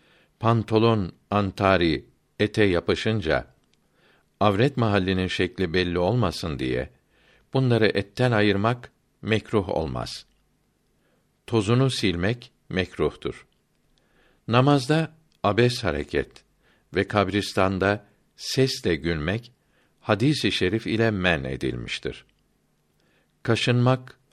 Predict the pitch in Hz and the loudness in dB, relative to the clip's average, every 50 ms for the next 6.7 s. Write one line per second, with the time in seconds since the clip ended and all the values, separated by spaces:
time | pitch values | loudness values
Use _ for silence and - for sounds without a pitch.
0 | _ _ - 101 90 101 95 90 - - - - 87 95 107 120 127 117 110 - | _ _ -2 2 4 4 2 2 -2 -6 -8 -4 -2 -2 0 0 -2 -4 -2 0
1 | 127 117 117 123 127 127 123 - _ _ _ _ _ _ _ _ _ _ - 151 | -2 0 2 0 0 -2 -4 -10 _ _ _ _ _ _ _ _ _ _ -4 -2
2 | 151 131 110 101 95 98 - 101 92 90 78 90 87 80 69 - _ _ _ _ | -2 0 0 0 -2 -2 -2 -4 -4 -2 0 0 0 0 0 -4 _ _ _ _
3 | _ _ _ _ _ _ _ _ - 107 110 113 120 123 123 123 160 170 - - | _ _ _ _ _ _ _ _ 0 0 2 4 2 2 2 -2 -4 -4 -4 -6
4 | - - 95 85 85 82 - - 92 85 85 73 80 82 90 107 113 - - - | -2 0 0 0 0 -2 -2 0 0 0 2 0 0 0 2 0 0 0 -2 -4
5 | 131 139 131 - _ _ _ _ _ _ _ _ _ _ - 104 110 104 101 87 | -4 -4 -6 -10 _ _ _ _ _ _ _ _ _ _ -4 0 0 2 2 0
6 | 82 78 90 76 67 67 64 - 62 55 52 - - - | 0 -2 -2 -2 -2 -4 -6 -6 -6 -6 -6 -8 -10 -14